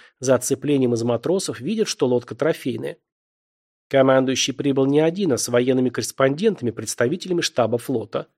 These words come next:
Адмирал принял решение широко осветить введение трофея в состав Балтийского флота.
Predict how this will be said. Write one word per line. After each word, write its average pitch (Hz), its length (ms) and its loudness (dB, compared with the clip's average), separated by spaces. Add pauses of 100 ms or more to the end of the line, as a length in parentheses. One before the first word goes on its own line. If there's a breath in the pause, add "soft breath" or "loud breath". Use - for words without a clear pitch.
(540)
Адмирал 208 460 2
принял 214 280 4
решение 196 440 0
широко 175 400 0
осветить 123 440 -2
введение 127 460 -2
трофея 156 540 0
в - 40 -8
состав 127 460 -2
Балтийского 123 600 -2
флота. 135 480 -4